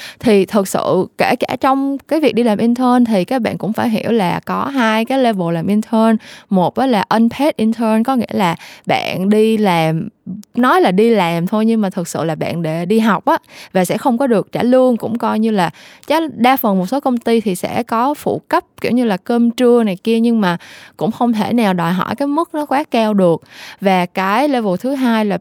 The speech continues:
paid intern, thì mình nghĩ là một số agency mà lớn hơn và thực sự là có cái nhu cầu, ờ, tuyển người để làm những công việc không quá phức tạp, kiểu những việc giấy tờ,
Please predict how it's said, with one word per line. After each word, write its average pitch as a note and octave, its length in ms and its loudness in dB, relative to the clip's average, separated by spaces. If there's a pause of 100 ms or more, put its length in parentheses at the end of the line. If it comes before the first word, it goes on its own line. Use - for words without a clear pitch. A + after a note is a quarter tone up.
(120)
paid D#4 200 0
intern, A3+ 520 2
thì F3+ 280 0 (320)
mình F#3+ 220 2
nghĩ - 160 -2
là G3+ 260 2
một F3 220 0
số A#3 120 0
agency A3 440 0
mà G#3 140 0
lớn G3+ 300 0
hơn C4 280 0
và G3 80 -2
thực E3+ 180 -4
sự E3 120 -4
là E3 140 0 (320)
có G#3+ 260 0
cái E4 140 -4
nhu C4 160 0
cầu, F3+ 480 -2 (120)
ờ, E3+ 400 -2 (240)
tuyển G#3 300 2
người G3+ 200 2
để F3+ 100 2
làm G3 220 2
những F#3 100 -2
công A3+ 220 -2
việc F#3+ 140 -2
không A#3 220 -2
quá C4 120 -2
phức - 260 -4
tạp, E3+ 340 -2
kiểu - 100 -4
những G#3 180 0
việc G#3+ 180 -2
giấy G#3+ 340 0
tờ, D#3 340 0